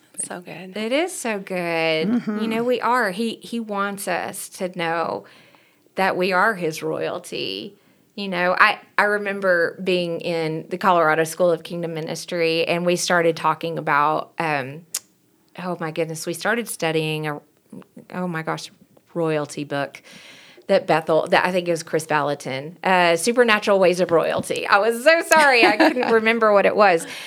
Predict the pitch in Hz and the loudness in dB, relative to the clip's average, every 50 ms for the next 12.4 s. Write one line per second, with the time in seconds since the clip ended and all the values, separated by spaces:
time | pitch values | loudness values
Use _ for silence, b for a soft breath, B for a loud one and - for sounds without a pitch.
0 | B B B B B B B - - 285 285 285 320 311 285 247 247 240 - 262 | B B B B B B B -2 0 0 2 2 2 4 4 4 4 2 2 2
1 | 247 240 214 196 190 196 196 185 202 190 185 185 170 170 175 175 175 175 170 - | 2 4 4 4 2 2 0 -2 -4 -2 -2 0 2 4 4 4 2 0 -2 -6
2 | - 170 160 160 156 151 - - 190 190 190 185 185 180 180 170 - - _ _ | -4 -2 0 0 0 -2 0 0 0 2 2 2 2 0 0 -4 -6 -10 _ _
3 | _ - - 226 214 - 226 220 208 196 208 - 226 226 240 262 277 285 269 240 | _ 0 2 2 4 4 2 2 0 -2 -4 0 2 4 4 4 2 0 -2 -2
4 | 196 165 - - - - 180 175 175 180 175 165 160 160 165 175 b b b b | -2 -4 -4 -8 -10 -10 -6 -6 -4 -6 -6 -6 -8 -8 -10 -12 b b b b
5 | b b b b b - 190 190 - 202 190 190 185 180 175 160 - - _ _ | b b b b b -14 -8 0 2 4 6 6 6 6 4 4 0 -2 _ _
6 | _ - 214 233 269 285 302 302 294 - - - - 233 226 214 214 208 185 - | _ 0 2 2 2 0 0 0 -2 -2 -2 -2 -2 -2 -2 -2 -4 -6 -8 -10
7 | _ _ _ _ - - 214 185 - - _ - 190 190 202 185 190 - - 196 | _ _ _ _ -2 2 2 2 2 0 _ -10 -2 -2 0 0 0 2 2 2
8 | - - - 190 190 185 185 185 - - 185 175 170 170 - 160 170 175 170 170 | 2 4 4 4 4 4 0 -4 -2 0 0 0 0 0 -2 -2 0 0 0 0
9 | 165 160 156 160 160 160 - 165 160 165 160 156 151 156 151 151 143 143 - - | 0 0 0 -2 -4 -4 -8 -6 -4 -2 -2 -2 -2 -2 -2 -2 -4 -4 -8 -10
10 | B B B B B B B B B 185 - 202 190 - - - - - 214 214 | B B B B B B B B B 0 4 4 4 4 2 -8 -2 0 0 0
11 | 208 196 185 175 170 180 202 220 233 240 226 - - - - 180 185 190 190 190 | 0 0 0 0 0 0 0 0 -2 -2 -4 -6 -6 -2 0 2 2 4 4 4
12 | 185 180 175 170 170 - - - | 2 2 2 0 -4 -6 -8 -8